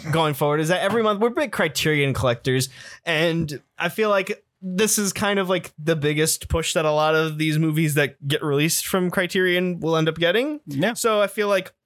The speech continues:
Speaker 2: I mean, like, not us, but,
Speaker 1: Well,
Speaker 2: like,
Speaker 1: no, yeah,
Speaker 2: yeah.
Speaker 1: but, but yeah, th-, it's probably, like, you know, the,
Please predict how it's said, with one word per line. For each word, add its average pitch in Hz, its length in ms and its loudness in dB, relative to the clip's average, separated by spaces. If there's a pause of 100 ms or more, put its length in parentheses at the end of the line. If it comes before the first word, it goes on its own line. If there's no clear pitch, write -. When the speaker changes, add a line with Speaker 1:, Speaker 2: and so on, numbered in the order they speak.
(100)
Speaker 2:
I 143 60 -2
mean, 156 100 2
like, 160 120 2
not 160 260 -2
us, 110 380 0
but, 113 160 -2
Speaker 1:
Well, 208 160 0
Speaker 2:
like, - 20 2
Speaker 1:
no, 202 80 2
yeah, 147 140 2
Speaker 2:
yeah. 143 80 0
Speaker 1:
but, 156 240 -2
but 175 320 -4
yeah, 143 260 0 (220)
th-, 190 180 2
it's 196 140 -4
probably, 214 280 2
like, 180 220 0
you 165 140 0
know, 127 260 2 (540)
the, 160 180 4